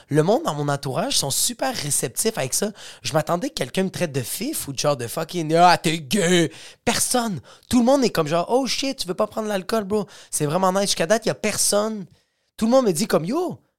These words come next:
c'est courageux. C'est vraiment nice. C'est des belles initiatives. T'essaies de changer, Jacob. Tu vois qu'il y a un problème, puis t'essaies d'enlever quelque chose de peut-être nocif de ta vie, de ta vie, puis t'essaies d'avoir une meilleure vie. » Puis je suis comme, « Yo,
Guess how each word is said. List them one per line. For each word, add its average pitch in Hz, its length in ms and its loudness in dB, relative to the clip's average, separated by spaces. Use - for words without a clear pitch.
c'est 190 160 -4
courageux. 254 560 2
C'est - 160 0
vraiment 247 300 4
nice. 165 440 -2
C'est - 160 -4
des 175 140 -2
belles 233 260 4
initiatives. 202 640 -2
T'essaies 240 260 0
de 208 100 2
changer, 180 360 -2
Jacob. 185 400 -2
Tu - 80 0
vois 214 160 2
qu'il 214 100 0
y - 20 4
a - 20 4
un - 20 -2
problème, 165 420 0
puis - 240 -20
t'essaies 165 280 0
d'enlever 165 460 -2
quelque - 140 -6
chose 185 160 0
de 156 60 2
peut-être 165 260 -2
nocif 170 320 2
de 160 100 0
ta 131 220 -2
vie, 127 240 -14
de 131 100 -4
ta 131 180 -4
vie, 135 240 -6
puis - 80 -20
t'essaies 147 300 -2
d'avoir 147 440 0
une 135 120 -6
meilleure 139 300 -2
vie. » 160 180 -10
Puis - 80 -12
je - 60 -4
suis - 60 -6
comme, « 120 200 -10
Yo, 185 380 -6